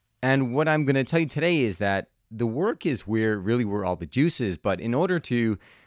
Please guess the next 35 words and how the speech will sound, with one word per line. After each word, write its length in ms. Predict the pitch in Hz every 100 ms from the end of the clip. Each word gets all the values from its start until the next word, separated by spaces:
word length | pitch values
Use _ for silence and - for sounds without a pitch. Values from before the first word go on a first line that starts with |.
| -
uh, 220 | 95 90 -
to 100 | 117
sh-, 140 | - _ _ -
to 80 | 113
make 220 | 113 -
strides 800 | - 117 113 147 180 135 95 - _ _ _ _
and 360 | - 110 107 -
achieve 580 | 110 - - 220 247 220
whatever 300 | 110 104 87
it 60 | 92
is 120 | 85
you 80 | 85
want 440 | 98 151 110 65
and 120 | 104
get 140 | 104 -
the 60 |
fulfillment, 500 | - - 147 160 120
all 220 | 85 117
those 180 | 117 110
feelings 320 | - 110 95
you 60 | 87
want 240 | 104 175
from 120 | - 98
it, 140 | - _ _ -
you 140 | 127
really 340 | 117 151 170 151
do 320 | 107 143 127
have 200 | 87 80
to 100 | 98
go 180 | 85 92
back 280 | 73 71 -
to 80 | 80
the 60 |
basics. 600 | 78 139 160 - - - - - - - -
Um, 520 | - 90 87 82 80